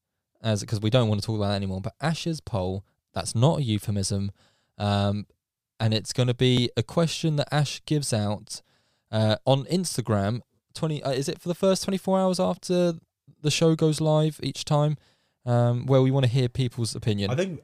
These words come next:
Speaker 2: I think, I think we could keep it open for quite a while, but I think twenty-four hours could
Speaker 1: Yeah,
Speaker 2: be,
Speaker 1: well, I
Speaker 2: could
Speaker 1: don't know
Speaker 2: be a
Speaker 1: how
Speaker 2: way
Speaker 1: you
Speaker 2: to
Speaker 1: do it,
Speaker 2: go.
Speaker 1: Ash. You're the
Speaker 2: Yeah.
Speaker 1: much more technical social person than me. I, uh,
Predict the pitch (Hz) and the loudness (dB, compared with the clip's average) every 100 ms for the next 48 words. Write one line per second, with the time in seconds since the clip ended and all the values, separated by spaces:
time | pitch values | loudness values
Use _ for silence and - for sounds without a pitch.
0 | - 120 208 - _ _ _ _ _ _ | -4 -2 -2 -4 _ _ _ _ _ _
1 | _ _ _ _ _ _ _ _ _ 120 | _ _ _ _ _ _ _ _ _ -2
2 | 170 170 156 147 - 151 143 131 127 120 | -2 -2 -2 -4 -4 -2 2 2 2 -2
3 | 101 98 98 95 95 92 92 95 101 107 | -4 -6 -6 -6 -6 -6 -8 -8 -6 -4
4 | 101 117 110 - - 120 120 123 117 98 | -2 -4 -4 -10 -6 -2 -2 0 0 -2
5 | 98 - 190 170 101 92 90 160 147 127 | -4 -2 2 4 2 -4 2 4 4 2
6 | - - _ _ 151 160 143 123 113 117 | -6 -20 _ _ 2 4 6 6 4 4
7 | 110 117 107 104 - 120 110 107 - - | 4 4 4 2 2 0 2 0 -2 -4
8 | 98 117 92 101 101 - 98 - - 95 | -4 -2 -4 -4 -4 -2 -4 -4 -6 -6
9 | 101 104 101 101 95 104 - 104 | -6 -6 -4 -2 -2 -4 -4 -12